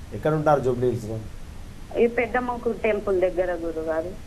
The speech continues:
Speaker 1: పెద్దమ్మ గుడి టెంపుల్ దగ్గర ఉంటారు. వివాహం ఎన్ని సంవత్సరాలు అవుతుంది?
Speaker 2: ప-, పన్నెండు సంవత్సరాలు అవుతుంది.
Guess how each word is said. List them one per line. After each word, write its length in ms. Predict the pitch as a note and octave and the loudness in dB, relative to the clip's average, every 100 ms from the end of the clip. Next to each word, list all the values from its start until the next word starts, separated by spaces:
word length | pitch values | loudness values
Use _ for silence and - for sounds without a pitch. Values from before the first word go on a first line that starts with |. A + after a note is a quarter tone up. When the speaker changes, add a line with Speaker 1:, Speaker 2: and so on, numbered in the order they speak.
| - - - - | -12 -12 -12 -8
Speaker 1:
పెద్దమ్మ 400 | A2 G#2+ A#2+ A#2+ | -4 0 2 2
గుడి 200 | A#2 A2+ | 2 2
టెంపుల్ 360 | A2 A2 A2 G#2 | 0 0 0 0
దగ్గర 320 | G2+ G2+ A2+ | 0 0 0
ఉంటారు. 540 | G#2 F#2 F2+ E2 G2+ | -2 -4 -8 -10 0
వివాహం 420 | A2+ C#3+ E3 E3 | 6 10 10 10
ఎన్ని 240 | D#3+ D3 C#3+ | 6 4 0
సంవత్సరాలు 500 | C3+ B2 - G#2+ G2 | -2 -2 -2 -2 -4
అవుతుంది? 280 | F2+ - - - - - - - - - - | -4 -8 -10 -10 -10 -10 -12 -12 -12 -12 0
Speaker 2:
ప-, 180 | A3+ - B3+ | 0 0 -2
పన్నెండు 360 | A#3 A#3+ A#3+ | -2 -4 -2
సంవత్సరాలు 520 | A#3 G#3+ A3 A#3 A3+ | 0 0 0 0 2
అవుతుంది. 520 | G#3 G2+ - D#3+ D#3 | 2 0 -2 -4 -4